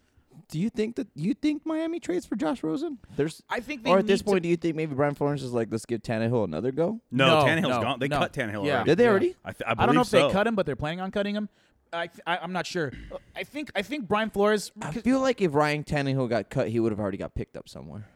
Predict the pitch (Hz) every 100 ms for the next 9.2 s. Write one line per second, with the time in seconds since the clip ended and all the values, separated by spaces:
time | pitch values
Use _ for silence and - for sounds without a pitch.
0 | _ _ _ 170 196 - 220 220 160 156
1 | 156 170 143 120 151 233 240 - - 160
2 | 170 127 135 139 131 170 196 196 143 104
3 | 147 117 117 131 113 - 117 127 151 143
4 | 151 147 135 123 120 123 117 117 117 113
5 | 113 107 135 139 131 123 113 123 120 107
6 | 110 98 - - 123 110 98 - 165 175
7 | 170 170 151 131 110 104 92 85 71 135
8 | 262 240 226 196 147 185 185 190 185 175
9 | 131 -